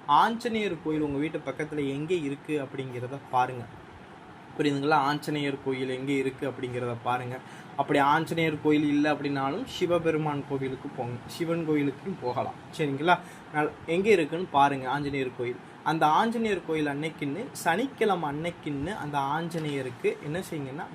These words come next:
வாசன திரவியம், அதாவது அத்தர், சரிங்களா? அதாவது அத்தர் இருக்கும், மல்லிகை அத்தர், சந்தன அத்தர், இந்த மாதிரி ம-, நறுமணம் உள்ள அத்தர் வகைகள் இருக்கும், ஜவ்வாது,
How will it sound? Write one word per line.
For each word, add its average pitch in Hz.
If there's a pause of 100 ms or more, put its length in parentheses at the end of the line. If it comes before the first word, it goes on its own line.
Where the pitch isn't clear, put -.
(100)
வாசன 226 (120)
திரவியம், 147
அதாவது 160 (360)
அத்தர், 185 (420)
சரிங்களா? 135 (100)
அதாவது 160
அத்தர் 151
இருக்கும், 143
மல்லிகை 147
அத்தர், 139
சந்தன 147
அத்தர், 139 (340)
இந்த 151
மாதிரி 156
ம-, 139
நறுமணம் 170
உள்ள 160
அத்தர் 180
வகைகள் 139
இருக்கும், 131
ஜவ்வாது, 147